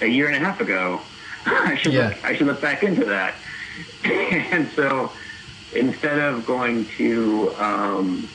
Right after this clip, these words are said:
Speaker 1: L A and working on Robot Chicken, I, I was like, "I'm just gonna, you know what?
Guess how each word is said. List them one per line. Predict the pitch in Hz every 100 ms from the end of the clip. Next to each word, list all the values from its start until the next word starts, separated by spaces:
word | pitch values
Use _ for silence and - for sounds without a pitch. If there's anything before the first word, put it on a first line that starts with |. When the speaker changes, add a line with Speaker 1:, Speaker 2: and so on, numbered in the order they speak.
| -
Speaker 1:
L | 110 107
A | 101 98 98
and | 101
working | 104 101 104
on |
Robot | 101 101 92
Chicken, | - - 98 95 98 - -
I, | 104 101
I | 104
was | 101
like, | 101 101
"I'm | 117
just | 110
gonna, | 123 107
you | 107
know | 110
what? | 113